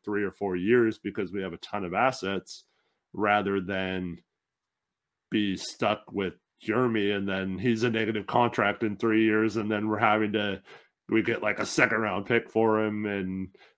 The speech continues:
it's too late to do anything. We haven't won anything with him. <laughs> So, like, what did it, why did we keep him? And so I, I just think you, you want to use your vets at least to take advantage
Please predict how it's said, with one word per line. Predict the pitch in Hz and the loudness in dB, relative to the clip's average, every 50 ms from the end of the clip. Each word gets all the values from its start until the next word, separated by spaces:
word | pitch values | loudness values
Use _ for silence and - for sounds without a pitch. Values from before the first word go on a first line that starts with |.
| _ _ _ | _ _ _
it's | 98 95 - - | -4 -4 -4 -6
too | - - 123 113 | 0 2 4 4
late | 110 107 98 82 | 4 2 0 -2
to | 85 | -4
do | 85 - 151 156 | 2 6 8 8
anything. | 147 135 123 135 131 127 120 | 8 6 6 4 2 4 4
We | 117 113 | 2 4
haven't | 120 123 113 107 101 104 | 4 4 4 2 0 4
won | 123 151 165 165 | 8 8 8 8
anything | 156 151 147 139 - 151 143 135 127 | 8 6 4 4 4 4 4 4 4
with | 127 123 120 | 2 2 2
him. | 123 120 120 120 120 | 2 0 0 0 -2
<laughs> | |
So, | - - 147 131 | 0 2 2 2
like, | 107 131 185 180 156 143 131 120 110 104 | 6 6 6 8 8 6 2 2 2 0
what | 120 120 | 0 0
did | 113 120 98 | 0 0 -2
it, | 95 78 - _ _ _ _ _ _ | -4 -8 -10 _ _ _ _ _ _
why | 101 120 120 120 | 2 4 4 4
did | 110 101 101 | 4 0 -2
we | 98 92 | -4 -6
keep | - - 180 185 - - | 2 4 4 4 4 4
him? | 151 143 143 139 139 135 _ _ _ _ _ _ _ _ _ _ _ _ _ _ _ _ _ _ - | 2 2 2 0 -2 -6 _ _ _ _ _ _ _ _ _ _ _ _ _ _ _ _ _ _ -2
And | 123 127 120 113 | -2 0 0 -2
so | - 135 135 131 131 127 123 | 2 4 4 4 6 4 2
I, | 101 120 131 143 147 143 127 - - | 4 4 4 4 4 2 0 -4 0
I | 123 135 147 | 2 2 4
just | 147 139 127 - - | 4 2 -2 -2 -4
think | 131 123 123 113 - _ _ _ _ _ _ _ _ _ _ _ _ _ _ _ _ _ _ _ _ _ _ _ | -4 -2 -2 -4 -6 _ _ _ _ _ _ _ _ _ _ _ _ _ _ _ _ _ _ _ _ _ _ _
you, | 123 120 120 117 117 117 - | -2 0 0 2 0 -2 -2
you | 98 117 117 | -2 -6 -4
want | 104 107 120 117 117 110 - - | -2 -2 0 0 -2 -2 -6 -6
to | - 120 117 110 107 110 98 - _ _ _ _ _ _ _ _ _ _ _ _ _ _ | -2 0 0 0 0 -2 -6 -10 _ _ _ _ _ _ _ _ _ _ _ _ _ _
use | 113 120 127 123 117 98 | -4 -2 -2 -2 -2 0
your | 139 127 117 | 0 -2 -2
vets | 101 95 101 143 139 131 117 107 - - | -2 0 2 4 4 4 2 0 -6 -8
at | 117 101 - 107 | -8 -6 -6 -6
least | 113 110 107 98 - - - - - | -6 -6 -6 -6 -8 -14 -18 -10 -6
to | 123 113 104 | -6 -6 -4
take | - - 117 104 - | -4 -4 -4 -4 -4
advantage | 107 98 90 110 110 107 101 101 101 90 - | -8 -8 -6 -6 -6 -6 -6 -6 -8 -8 -12